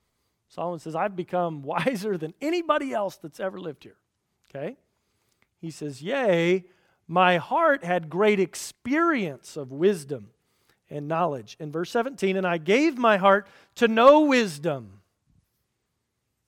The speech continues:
So this is the first area that he's gonna really dig into, wisdom, knowing wisdom, "and to know madness and folly." Okay, that's the opposite of <laughs> wisdom.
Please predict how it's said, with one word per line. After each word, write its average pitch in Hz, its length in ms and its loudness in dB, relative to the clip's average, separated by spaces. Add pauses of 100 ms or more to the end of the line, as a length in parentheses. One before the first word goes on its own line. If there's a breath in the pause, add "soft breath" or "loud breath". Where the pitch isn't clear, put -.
(120)
So 135 80 -14
this 160 220 -10
is 151 100 -16
the 160 100 -8
first 185 380 -6
area 180 400 2
that 165 160 -2
he's 170 180 -6
gonna 175 200 -4
really 170 260 -2
dig 165 260 -2
into, 185 380 -4
wisdom, 147 680 -2 (120)
knowing 185 480 0
wisdom, 175 400 -4 (320 soft breath)
"and 240 400 6
to 226 100 -2
know 220 400 4 (380 soft breath)
madness 247 720 4
and 269 160 -4
folly." 262 560 4 (200)
Okay, 156 120 -4
that's 180 220 -4
the 175 100 -8
opposite 202 560 0
of 143 100 -6
<laughs> 156 100 -4
wisdom. 147 540 -8